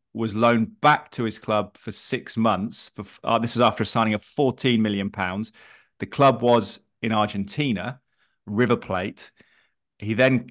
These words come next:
came back to Manchester City. He won the World Cup.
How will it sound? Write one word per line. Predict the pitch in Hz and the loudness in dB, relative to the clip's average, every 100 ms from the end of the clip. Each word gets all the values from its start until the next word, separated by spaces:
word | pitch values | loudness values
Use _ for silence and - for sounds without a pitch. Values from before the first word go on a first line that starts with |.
| - | -16
came | - 131 123 113 - | -4 0 2 0 -2
back | 156 165 - - - | 4 4 4 -4 -12
to | 120 | -2
Manchester | 117 120 117 110 107 | 2 2 0 -6 -8
City. | 95 - 156 143 143 135 135 _ _ _ _ _ | -8 -2 -2 0 0 0 -4 _ _ _ _ _
He | 104 | -6
won | 107 110 | -2 0
the | |
World | 107 127 120 117 | 2 4 4 2
Cup. | - 160 113 - | 0 2 2 0